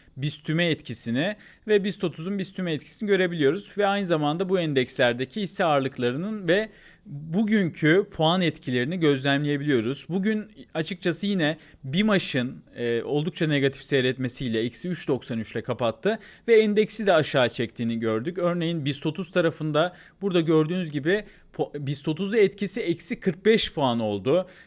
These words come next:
Yani burada Aselsan mesela eksi on iki puan, Akbank eksi on bir, Garan eksi dokuz, Sasa eksi beş. Bunların hepsini topladığınızda otuz yedi, otuz yedi, otuz sekiz puan yapıyor ama bimaş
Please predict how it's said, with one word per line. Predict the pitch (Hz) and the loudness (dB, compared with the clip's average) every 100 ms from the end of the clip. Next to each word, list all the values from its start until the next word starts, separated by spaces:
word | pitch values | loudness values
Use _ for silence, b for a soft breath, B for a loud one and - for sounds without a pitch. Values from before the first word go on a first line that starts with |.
| - | -2
Yani | 139 135 | 0 0
burada | 147 151 131 | 0 0 2
Aselsan | 131 175 170 165 151 | 2 2 0 0 0
mesela | 135 123 156 170 | 0 -2 -2 -2
eksi | 139 - | -2 -4
on | 160 | -4
iki | 165 160 | -4 -6
puan, | 131 113 110 | -4 -4 -2
Akbank | 123 143 151 165 117 | -4 -2 -4 -4 -4
eksi | 139 - 160 | -6 -4 -2
on | 165 156 | -2 0
bir, | 135 156 B B B | -2 -4 B B B
Garan | 131 139 156 214 | -2 2 2 2
eksi | 214 - 160 | 0 -2 0
dokuz, | 139 - 127 139 | 0 0 -6 -8
Sasa | - 160 160 202 185 - _ | -2 -2 2 2 2 -2 _
eksi | 127 127 - 107 | -4 -4 -4 -2
beş. | 131 147 | -4 -2
Bunların | 147 180 202 | -2 0 0
hepsini | 226 - 190 | 0 -2 -4
topladığınızda | 165 156 156 143 139 117 156 202 B B B - | -2 0 0 0 0 0 0 -2 B B B -6
otuz | 156 208 190 | -4 -2 -2
yedi, | 190 196 190 160 | 0 0 -4 -4
otuz | 160 180 180 | -4 -2 -2
yedi, | 208 | 2
otuz | 208 202 | 0 0
sekiz | 233 214 226 | -6 -6 -6
puan | - 185 | -2 0
yapıyor | 151 135 - 196 | 2 0 0 -2
ama | 208 196 147 | 0 -2 -2
bimaş | 208 220 190 - | 0 0 -2 -4